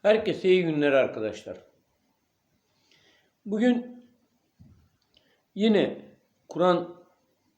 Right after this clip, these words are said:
sure ve ayetleri değil de İslam'ın özellikle son zamanlarda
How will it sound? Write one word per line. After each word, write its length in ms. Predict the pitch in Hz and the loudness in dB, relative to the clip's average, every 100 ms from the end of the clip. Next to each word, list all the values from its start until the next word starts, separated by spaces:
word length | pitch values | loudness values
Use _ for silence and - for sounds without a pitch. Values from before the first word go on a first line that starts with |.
| _ _ _ _ | _ _ _ _
sure 320 | - 170 180 | -4 2 4
ve 140 | 156 - | 4 4
ayetleri 600 | 147 147 143 139 143 147 | 6 6 2 -2 -6 -4
değil 220 | 247 202 | -4 -2
de 260 | 165 165 - _ _ _ _ _ _ _ _ _ _ _ _ _ _ - | -2 -4 -14 _ _ _ _ _ _ _ _ _ _ _ _ _ _ -16
İslam'ın 760 | - 170 185 208 226 220 - - _ _ - | -10 -2 0 2 0 -4 -14 -20 _ _ -8
özellikle 760 | 151 175 196 208 165 139 - | 0 0 0 -2 -2 -4 -6
son 220 | - 185 208 | -2 0 2
zamanlarda 920 | 190 143 120 113 107 196 - - | 2 0 -2 -4 2 2 2 -6